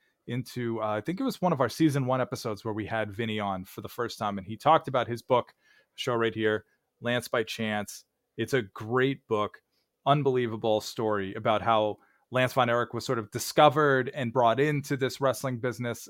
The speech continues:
and, and just the stories from Lance himself, even beyond his time in World Class Championship Wrestling, I, I think are really worth the read. Um,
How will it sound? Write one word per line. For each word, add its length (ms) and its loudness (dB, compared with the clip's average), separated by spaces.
and, 420 -4
and 140 -4
just 160 -6
the 80 -6
stories 500 4
from 240 -2
Lance 220 0
himself, 460 0
even 240 0
beyond 640 2
his 180 -4
time 320 0
in 140 -6
World 200 -2
Class 240 -2
Championship 580 -6
Wrestling, 440 -6
I, 220 0
I 80 2
think 180 0
are 80 2
really 360 2
worth 340 -2
the 80 -4
read. 400 -4
Um, 400 0